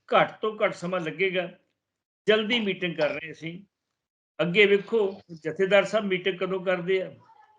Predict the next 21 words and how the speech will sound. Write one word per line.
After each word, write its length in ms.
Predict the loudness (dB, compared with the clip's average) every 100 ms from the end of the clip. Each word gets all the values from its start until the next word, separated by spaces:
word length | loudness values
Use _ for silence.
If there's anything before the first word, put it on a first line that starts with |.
| -6
ਕਦੋਂ 200 | -2 0
ਨਹੀਂ 160 | 0
ਕਰਦੇ, 360 | 2 0 2 0
ਇਹ 240 | 0 -4
ਤੇ 80 | -4
ਪਤਾ 300 | -4 -2 -2
ਕੋਈ 200 | 2 4
ਨਹੀਂ 160 | 6 6
ਹੈਗਾ, 420 | 6 2 0 -12 _ _ _ _ _ 0
ਲੇਕਿਨ 300 | 6 6 6
ਲੋਕਾਂ 540 | 4 6 6 6 6 8
ਦੇ 120 | 8
ਵਿੱਚ 220 | 6 4
ਇਸ 160 | 0 2
ਗੱਲ 120 | 0
ਦੀ 140 | -2
ਖੁਸ਼ੀ 380 | -4 -4 -2 -2
ਜ਼ਰੂਰ 220 | -2 -4
ਪਾਈ 220 | 0 2 4
ਜਾਊਗੀ 300 | 2 2 -8
ਵੀ 220 | -8